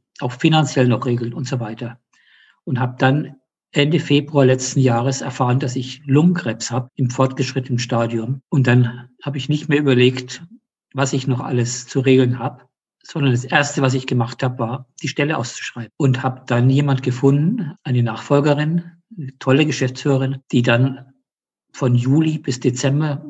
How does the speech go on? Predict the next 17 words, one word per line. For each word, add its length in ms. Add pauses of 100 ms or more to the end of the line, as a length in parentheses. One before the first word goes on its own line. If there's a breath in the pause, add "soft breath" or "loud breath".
(440)
mit 240
mir 160
dann 180
die 60
Übergabe 440
gemacht 360
hat. 220
Und 720
ja, 200
das 180
hat 140
sich 100
jetzt 200
wirklich 260
so 340
ganz 320
normal 680